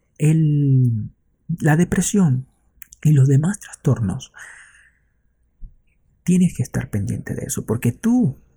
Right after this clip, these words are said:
ahora mismo puedes tener uno de estos trastornos y estar dentro de ese Matrix. Entonces te estoy ofreciendo simplemente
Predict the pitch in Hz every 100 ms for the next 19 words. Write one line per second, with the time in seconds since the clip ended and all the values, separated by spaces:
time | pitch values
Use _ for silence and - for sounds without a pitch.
0 | _ - 120 131 165 127 127 - 104 -
1 | _ 139 151 143 - 113 107 120 113 117
2 | - 131 - - - 110 101 110 139 131
3 | 131 - 170 151 151 208 180 123 104 -
4 | 113 95 60 - - - - - - 127
5 | 110 110 104 127 - _ 127 - - 208
6 | 190 165 - 143 - 113 101 90 - -
7 | 143 131 127 110 101 - -